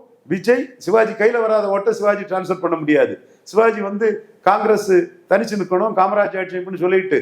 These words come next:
மூப்பனார் காமராஜ் ஆட்சி அமைப்புன்னு சொல்லும்போது, இவர் எங்க அண்ணன் மனைவியை வயித்துல குத்துனாங்க, முதுகுல குத்துனாங்க, நெஞ்சில குத்துனாங்கன்னா மக்கள் எப்படி ஏத்துக்குவான்? சிவாஜியே தோத்து போனாரு, அவருக்கு கேண்டிடேட்ஸுக்கும் ஓட்டு வரல,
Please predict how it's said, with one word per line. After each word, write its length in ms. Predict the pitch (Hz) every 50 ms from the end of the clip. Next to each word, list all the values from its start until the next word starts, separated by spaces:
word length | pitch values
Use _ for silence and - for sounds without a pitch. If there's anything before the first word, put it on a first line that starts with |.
| - - - _ -
மூப்பனார் 400 | 185 226 190 214 220 214 - -
காமராஜ் 420 | 190 190 196 208 208 202 - - 196
ஆட்சி 160 | 190 175 185
அமைப்புன்னு 220 | 185 180 185 185
சொல்லும்போது, 440 | - 180 180 190 185 180 185 180 165 143 - - _ _ -
இவர் 180 | 175 190 180
எங்க 340 | 190 180 185 185 185 175 165
அண்ணன் 240 | 160 170 196 202 196
மனைவியை 380 | 185 185 185 185 180 170 165 156 - - - _ -
வயித்துல 320 | 165 175 170 208 185 180
குத்துனாங்க, 460 | 165 165 151 175 160 156 160 185 185
முதுகுல 300 | 170 170 170 185 185 180
குத்துனாங்க, 420 | 180 160 151 165 156 156 156 175 175
நெஞ்சில 300 | 170 165 170 175 170 165
குத்துனாங்கன்னா 540 | - - - 151 151 147 151 156 175 202 196 - - - _ -
மக்கள் 240 | 160 156 - 214 196
எப்படி 260 | 185 185 190 180 180
ஏத்துக்குவான்? 500 | 190 190 - 143 143 147 151 156 147 117 117 - _ _ _
சிவாஜியே 380 | - 180 196 208 208 220 220 -
தோத்து 240 | 190 190 185 185 156
போனாரு, 320 | 175 165 165 170 175 - - - - _ _ _
அவருக்கு 240 | - 160 165 160 156 -
கேண்டிடேட்ஸுக்கும் 560 | 196 196 196 208 196 202 - - 180 196 165
ஓட்டு 180 | 165 165 170 165
வரல, 300 | 151 147 147 175 214